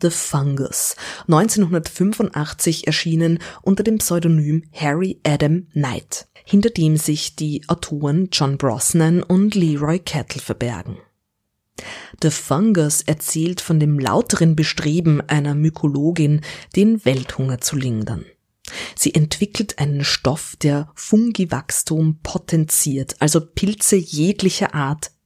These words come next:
riesig werden lässt. Und wie es so mit Biotechnologie ist,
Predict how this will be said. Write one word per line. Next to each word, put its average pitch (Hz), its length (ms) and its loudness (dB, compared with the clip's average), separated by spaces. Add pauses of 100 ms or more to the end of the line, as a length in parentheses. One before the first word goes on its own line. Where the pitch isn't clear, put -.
(100)
riesig 160 640 0
werden 127 320 -2
lässt. - 400 -8 (800)
Und 160 160 2
wie 170 140 2
es - 160 -2
so 156 80 2
mit - 420 -4
Biotechnologie 151 1040 -2
ist, - 260 0